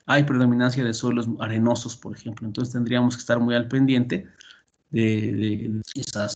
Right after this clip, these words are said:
características, ¿no? del suelo para evitar problemas de deficiencia y de rendimiento y calidad de nuestros cultivos. Y así, este, con el hecho de, de observar los estados,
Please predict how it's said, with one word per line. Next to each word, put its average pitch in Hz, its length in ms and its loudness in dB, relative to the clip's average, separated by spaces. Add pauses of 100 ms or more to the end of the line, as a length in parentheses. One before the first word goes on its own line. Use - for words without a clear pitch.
(120)
características, 123 1160 0
¿no? 123 260 -2
del 107 200 -4
suelo 143 340 4
para 104 300 -2 (320)
evitar 120 420 2
problemas 117 460 0
de 113 80 -2
deficiencia 127 760 2
y 127 80 2
de 117 280 -4
rendimiento 113 600 2
y 113 60 -2
calidad 113 300 2
de 113 60 4
nuestros 113 240 -2
cultivos. 147 400 4
Y 151 60 8
así, 247 380 4 (720)
este, 120 640 -2 (100)
con 127 120 6
el 147 80 8
hecho 170 200 4
de, 143 260 4 (460)
de 135 240 0
observar 139 400 2
los 156 180 -2
estados, 175 640 0